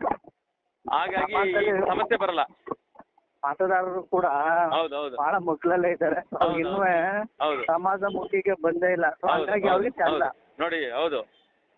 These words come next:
Speaker 2: ರಾಜಕೀಯದವರು ಯಾರ್ಯಾರು ಇದ್ದಾರೆ ಅವರೆಲ್ಲ
Speaker 1: ಇವತ್ತು
Speaker 2: ಹಂಗಾಗಿನೇ
Speaker 1: ಪಿ ಎಚ್ ಡಿ,
Speaker 2: ಅವ್ರವ್ರ
Speaker 1: ಪಿ ಎಚ್ ಡಿ ಮಾಡಿದವರು ಗಾರ್ಮೆಂಟ್ಸ್ ಅಲ್ಲಿ ಕೆಲಸ ಮಾಡ್ತಾ ಇದ್ದಾರೆ ಮ್ಯಾನೇಜರ್ ಆಗಿ,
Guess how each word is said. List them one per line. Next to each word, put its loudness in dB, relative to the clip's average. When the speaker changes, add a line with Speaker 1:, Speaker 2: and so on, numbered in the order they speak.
Speaker 2:
ರಾಜಕೀಯದವರು 0
ಯಾರ್ಯಾರು 2
ಇದ್ದಾರೆ 0
ಅವರೆಲ್ಲ 0
Speaker 1:
ಇವತ್ತು 2
Speaker 2:
ಹಂಗಾಗಿನೇ 2
Speaker 1:
ಪಿ 4
ಎಚ್ 2
ಡಿ, 4
Speaker 2:
ಅವ್ರವ್ರ -2
Speaker 1:
ಪಿ -2
ಎಚ್ 2
ಡಿ 0
ಮಾಡಿದವರು -2
ಗಾರ್ಮೆಂಟ್ಸ್ -4
ಅಲ್ಲಿ -2
ಕೆಲಸ 0
ಮಾಡ್ತಾ -2
ಇದ್ದಾರೆ 2
ಮ್ಯಾನೇಜರ್ 2
ಆಗಿ, -6